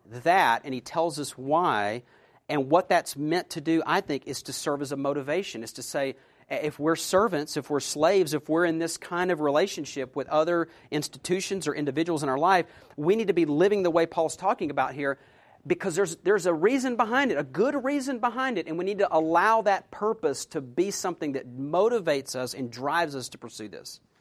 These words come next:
So we'll come back and we'll not only look at this particular passage, but we're gonna go to every other passage in the New Testament that deals with slaves.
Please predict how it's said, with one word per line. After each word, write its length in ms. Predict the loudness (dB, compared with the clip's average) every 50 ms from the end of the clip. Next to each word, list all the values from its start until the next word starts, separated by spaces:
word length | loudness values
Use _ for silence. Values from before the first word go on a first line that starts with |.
| _ _ _ _ _ _ _ _ _ _ _ -20 -20 -14 -8
So 120 | -4 0
we'll 140 | 2 2 2
come 240 | 4 2 2 4 4
back 240 | 4 4 4 2 0
and 100 | 0 2
we'll 100 | 4 4
not 180 | 4 4 4
only 180 | 4 2 2 4
look 240 | 4 4 2 2 0
at 120 | -2 0
this 200 | 2 2 2 0
particular 420 | -2 -4 -2 0 2 2 2 2
passage, 500 | 2 2 4 4 4 4 2 -2 -6 -6
but 80 | -4 0
we're 140 | 2 2 4
gonna 160 | 4 2 4
go 160 | 4 4 4
to 180 | 4 2 0 2
every 360 | 2 2 2 0 -2 -2 -2
other 260 | 0 0 0 0 -2
passage 500 | -4 -4 -4 -4 -4 -4 -6 -8 -8 -6
in 60 | -6
the 80 | -4 -4
New 140 | -2 -4 -4
Testament 400 | -4 -6 -6 -6 -8 -8 -10 -10
that 100 | -8 -6
deals 220 | -6 -6 -6 -6
with 100 | -10 -10
slaves. 600 | -10 -8 -6 -4 -4 -4 -4 -8 -14 -20 -20 -20